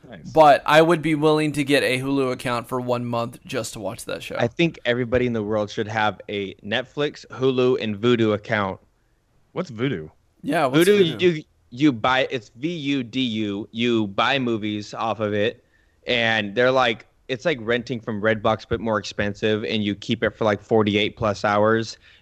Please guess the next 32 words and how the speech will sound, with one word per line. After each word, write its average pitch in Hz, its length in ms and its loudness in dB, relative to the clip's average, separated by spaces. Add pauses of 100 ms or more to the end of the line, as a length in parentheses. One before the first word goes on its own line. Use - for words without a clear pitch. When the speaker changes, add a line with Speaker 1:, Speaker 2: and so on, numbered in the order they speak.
Speaker 3:
and 117 140 -2
you 107 80 -2
get 120 140 0
to 117 80 0
watch 104 320 -2
it 107 80 -14
just 104 160 -10
at 104 180 -4
home, 107 320 -2
and 92 80 -8
you 104 120 -6
can 104 80 -6
just, - 300 -10 (440)
um, 101 220 2
Speaker 1:
Huh. 110 40 2
Speaker 3:
if 117 100 -2
you 135 40 -6
have, 127 100 2
like, 127 100 2
a 110 60 0
smart 117 320 -2
T 127 160 0
V, 123 380 0 (220)
like, 107 180 0
I 101 140 -2
have, 113 120 0
like, 107 220 -4
a 104 200 -6
T 120 220 -10
C 110 220 -6
L, 110 320 -2 (420)
um, 98 460 -4